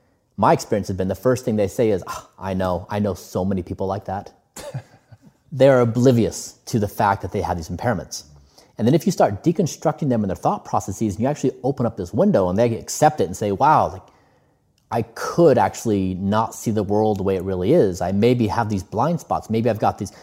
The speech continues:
That's, I think, when enlightenment opens up. I mean, Socrates, of course, famously said, like, "I'm the most wise person in the world because I acknowledge I know nothing." It's a different way of saying that.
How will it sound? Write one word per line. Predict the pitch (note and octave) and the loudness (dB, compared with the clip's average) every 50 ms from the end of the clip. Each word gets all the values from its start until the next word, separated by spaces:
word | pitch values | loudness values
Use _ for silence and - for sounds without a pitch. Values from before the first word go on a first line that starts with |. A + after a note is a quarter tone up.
| - _ _ | -20 _ _
That's, | C3+ D#3 - - | 0 2 2 2
I | - | 0
think, | - D#3+ C#3+ A#2+ | 2 0 0 0
when | B2 G#2+ G2+ | 0 0 0
enlightenment | F2+ E2 G2 C3 A#2+ A2 A2 G#2+ | 0 2 2 2 2 0 -4 -4
opens | F#2+ - - F2+ E2+ | -4 -4 -4 -2 0
up. | G#2 - - - - - _ _ _ _ _ - - - | 0 0 -2 -6 -14 -20 _ _ _ _ _ -20 -6 -2
I | A2+ | -2
mean, | G#2+ G2+ | 0 0
Socrates, | - - C#3+ A#2+ - B2+ - A#2+ G2+ G2 | 4 4 4 4 4 0 -2 -2 -4 -4
of | F2+ | -4
course, | - A#2 G2 - | -4 -4 -4 -4
famously | - - G#2+ G2 F#2+ F2+ - F#2+ | -2 0 0 0 0 -2 -4 -8
said, | F2 - G#2 G2 F2+ F2 | -4 -2 0 0 0 2
like, | F2+ F2 E2 - - - | 0 0 -2 -4 -6 -4
"I'm | G2+ G2+ G2+ G2 G2 | -4 -2 0 0 0
the | G2+ G2 | 0 0
most | G2+ G2 E2+ | 0 -2 0
wise | F#2 F2+ F#2 F#2 F2 D#2+ | 0 0 2 2 0 -4
person | - - G#2+ G2 - - F#2+ | -6 -6 -6 -6 -6 -4 0
in | A#2 | 4
the | |
world | F#3 G3+ F#3+ F3 C#3 | 6 8 8 8 6
because | B2 G#2+ - A2 G#2 G2 F#2 F2 - - - - - - F#2+ | 6 2 2 2 2 2 0 -2 -6 -12 -20 -20 -4 -2 0
I | F#2+ G2 | 2 2
acknowledge | F#2+ G2 G2+ G2+ G2 G2 F2 F#2 | 2 4 4 4 4 4 2 0
I | |
know | F2 E2+ E2+ | -4 -4 -2
nothing." | F2+ F2+ - - C2+ - - _ _ _ _ _ _ - | -2 -4 -4 -6 -10 -14 -18 _ _ _ _ _ _ -4
It's | G#2 - | -2 0
a | A#2 | 2
different | A2+ E3 E3+ - C#3 F#2+ | 4 4 2 2 0 0
way | G#2+ G2 | 0 -2
of | F2+ F2 | -2 -2
saying | - - A#2 G#2 F#2+ F2 | -2 -2 -2 -2 -2 -4
that. | E2+ D#2 - - | -6 -6 -10 -12